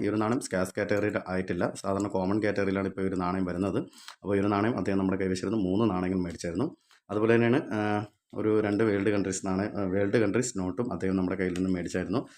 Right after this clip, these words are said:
ഈ ഒരു, ഈ ഒരു കറൻസി ബഹ്റിനിലെ കറൻസിയാണ്. അത്യാവശ്യം മാർക്കറ്റിൽ നമുക്ക് നല്ലൊരു പ്രൈസിന് കിട്ടാവുന്ന നല്ലൊരു വാ-, വാല്യുബിൾ ആയിട്ടുള്ള നല്ലൊരു, ആ, വാല്യുബിൾ ആയിട്ടുള്ള കറൻസി തന്നെയാണ്. ഈ ഒരു കറൻസി ചെറിയൊരു ഡാമേജ് വന്നിട്ടുണ്ടായിരുന്നു. അത് അദ്ദേഹത്തിന് ഞാൻ മെൻഷൻ ചെയ്തിട്ടുണ്ടായിരുന്നു.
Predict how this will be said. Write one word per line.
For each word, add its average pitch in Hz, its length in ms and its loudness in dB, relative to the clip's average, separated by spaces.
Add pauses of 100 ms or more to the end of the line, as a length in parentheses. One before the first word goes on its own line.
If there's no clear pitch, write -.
(240)
ഈ 98 40 -4
ഒരു, 110 260 4
ഈ 104 60 2
ഒരു 113 100 4
കറൻസി 107 320 0
ബഹ്റിനിലെ 98 480 0
കറൻസിയാണ്. 95 500 -2 (440)
അത്യാവശ്യം 123 340 6
മാർക്കറ്റിൽ 120 400 6
നമുക്ക് 113 180 4
നല്ലൊരു 107 300 2
പ്രൈസിന് 104 300 0
കിട്ടാവുന്ന 98 340 0
നല്ലൊരു 98 220 0 (120)
വാ-, 90 340 0
വാല്യുബിൾ 95 300 0
ആയിട്ടുള്ള 101 340 0
നല്ലൊരു, 98 300 0 (120)
ആ, 92 60 0 (380)
വാല്യുബിൾ 95 320 0
ആയിട്ടുള്ള 98 280 -4
കറൻസി 90 260 -4
തന്നെയാണ്. 87 200 -4
ഈ 104 60 -2
ഒരു 95 80 -2
കറൻസി 95 280 -6
ചെറിയൊരു 104 300 -2
ഡാമേജ് 98 400 2
വന്നിട്ടുണ്ടായിരുന്നു. 92 540 -2
അത് 92 80 -2
അദ്ദേഹത്തിന് 95 440 0 (380)
ഞാൻ 98 100 0
മെൻഷൻ 98 240 0
ചെയ്തിട്ടുണ്ടായിരുന്നു. 101 640 2